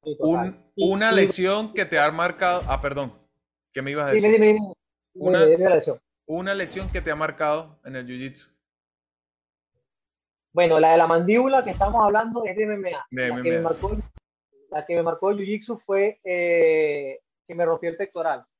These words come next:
Speaker 1: aguantando una kimura.
Speaker 2: Uf.
Speaker 1: Aguanté una kimura, estaba aquí,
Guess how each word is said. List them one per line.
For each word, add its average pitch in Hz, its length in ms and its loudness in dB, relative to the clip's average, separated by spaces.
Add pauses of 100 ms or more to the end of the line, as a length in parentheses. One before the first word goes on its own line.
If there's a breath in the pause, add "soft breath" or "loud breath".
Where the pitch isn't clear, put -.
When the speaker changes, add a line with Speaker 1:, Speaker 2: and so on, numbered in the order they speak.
(160)
Speaker 1:
aguantando 160 460 -6
una 190 160 -6
kimura. 156 440 -10 (280)
Speaker 2:
Uf. 135 320 -8 (840 loud breath)
Speaker 1:
Aguanté 160 280 -2
una 196 140 -4
kimura, 202 640 0
estaba 165 420 -6
aquí, 208 540 -4